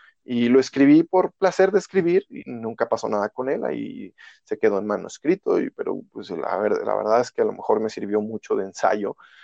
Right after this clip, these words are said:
para hacerlo mejor con cómo ser un mexicano exitoso. Entonces, eh, sale el libro en el dos mil quince, eh,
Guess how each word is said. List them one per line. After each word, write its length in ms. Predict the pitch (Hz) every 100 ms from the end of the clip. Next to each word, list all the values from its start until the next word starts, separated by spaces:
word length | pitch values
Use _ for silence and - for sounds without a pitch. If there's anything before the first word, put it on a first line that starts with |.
| _
para 180 | - 113
hacerlo 300 | 95 120 107
mejor 260 | 104 92 104
con 140 | 92
cómo 240 | - 98 92
ser 120 | 95
un 80 | -
mexicano 360 | - - - _
exitoso. 460 | - - - - _ - - _
Entonces, 520 | 113 113 110 120 - -
eh, 880 | 113 104 101 98 92 85 82 90
sale 320 | - 143 143 135
el 80 |
libro 320 | 135 175 165 151
en 100 | 113
el 100 | 107
dos 200 | 110 113
mil 200 | 120 113
quince, 440 | - 165 165 180 269 _ _ - _ _
eh, 400 | - 202 202 196